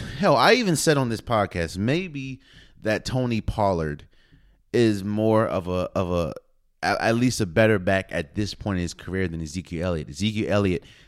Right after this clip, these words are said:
has taken more punishment, and the way that the Cowboys were using Tony Pollard, it looks like he was more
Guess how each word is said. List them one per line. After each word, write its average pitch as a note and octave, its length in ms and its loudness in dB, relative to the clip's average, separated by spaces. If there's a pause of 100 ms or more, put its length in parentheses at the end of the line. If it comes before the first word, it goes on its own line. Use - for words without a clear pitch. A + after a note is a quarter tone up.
has - 180 -10
taken F#2 300 -4
more F2 200 -10
punishment, A2 680 -2 (420)
and G#2 500 -6 (200)
the A2 80 -2
way D3+ 340 0
that F3+ 240 -4
the A#2 140 -2
Cowboys B2 680 -4
were F#2 80 -10
using G2+ 640 -4 (420)
Tony G#2+ 300 -4
Pollard, F2+ 440 -4
it G2+ 60 -2
looks E3 340 -2
like B2 220 -2
he D3 160 -2
was A2 220 -6
more A#2 420 0